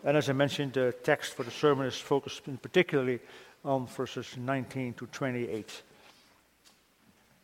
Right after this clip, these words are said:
In response to the preaching of the gospel, we sing hymn twelve, and we sing the first and the last stanza, number one and fourteen of hymn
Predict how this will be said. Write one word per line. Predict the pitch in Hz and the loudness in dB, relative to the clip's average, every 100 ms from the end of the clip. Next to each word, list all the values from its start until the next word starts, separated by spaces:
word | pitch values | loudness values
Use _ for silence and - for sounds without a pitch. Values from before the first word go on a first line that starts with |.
| _ - - - _ _ | _ -20 -20 -20 _ _
In | 165 147 | 4 6
response | 143 - 196 196 | 4 8 8 8
to | 170 | 4
the | 151 | 6
preaching | 180 170 175 | 6 8 4
of | 160 | 2
the | 147 | 6
gospel, | 156 - 156 | 6 6 4
we | 139 | 4
sing | 135 147 135 | 2 0 2
hymn | 135 170 | 2 2
twelve, | - 160 143 98 - - | 0 4 6 4 -4 -8
and | 135 | -6
we | |
sing | - 156 139 | -2 -2 -2
the | 127 | -6
first | - - 190 185 - | -6 6 8 8 2
and | - 156 | -2 0
the | 139 | 4
last | 139 147 - | 6 6 2
stanza, | - 147 143 143 139 - - - | 0 0 0 -2 -4 -12 -12 -8
number | 123 120 | -4 4
one | 143 175 | 6 6
and | 139 131 | 2 -6
fourteen | - 147 147 - 143 135 127 - - - | -4 -2 -2 0 -2 -2 -6 -12 -20 -12
of | 117 | -10
hymn | - 147 135 | -2 0 0